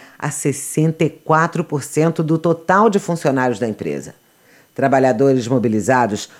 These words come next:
somam cinquenta e oito plataformas, vinte e quatro terminais e todo o parque de refino da empresa.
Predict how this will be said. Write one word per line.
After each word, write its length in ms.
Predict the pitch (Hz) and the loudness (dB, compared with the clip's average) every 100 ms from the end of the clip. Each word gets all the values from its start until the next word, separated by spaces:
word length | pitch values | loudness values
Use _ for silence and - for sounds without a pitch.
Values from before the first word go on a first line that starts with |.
| _ | _
somam 320 | - 151 156 | -4 0 2
cinquenta 920 | 151 - 165 147 - 185 196 233 240 233 | 0 -2 -2 -2 0 2 4 4 4 4
e 160 | 185 | 4
oito 320 | 170 202 202 | 6 4 4
plataformas, 960 | 185 175 190 - 165 - 104 101 107 107 - - _ | 0 2 2 0 -4 -2 -2 0 -2 -4 -10 -20 _
vinte 560 | 151 156 220 285 302 - | -6 0 2 4 2 0
e 60 | |
quatro 580 | 285 - 208 220 226 208 | -2 2 4 4 4 2
terminais 760 | 196 196 190 131 113 127 147 - - - - | 4 4 4 2 2 2 2 -2 -18 -20 -4
e 100 | 208 | -4
todo 600 | 208 - 220 220 220 220 | -4 2 6 6 6 2
o 40 | |
parque 460 | 220 180 175 180 196 | 2 2 2 0 -2
de 100 | 165 | 0
refino 640 | 180 196 - - 226 240 | 2 2 2 4 6 6
da 80 | 165 | 4
empresa. 500 | 127 - 85 69 76 | 2 0 -4 -4 -10